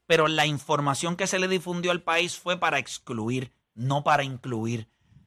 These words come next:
Si tú crees que la decisión de Gigi Fernández fue para dividir,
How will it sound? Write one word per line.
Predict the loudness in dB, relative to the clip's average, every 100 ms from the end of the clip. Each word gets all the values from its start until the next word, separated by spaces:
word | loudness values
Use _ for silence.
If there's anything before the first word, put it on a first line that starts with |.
| _ _ _ _ _ _ _ -10
Si | -6 -2 -2
tú | -2 -2
crees | 2 2 2
que | 2
la | 4
decisión | 2 0 -4 -2
de | -2
Gigi | -4 -6
Fernández | -4 -4 -2 -2 0
fue | 0 2
para | 4 4
dividir, | 4 2 2 0 0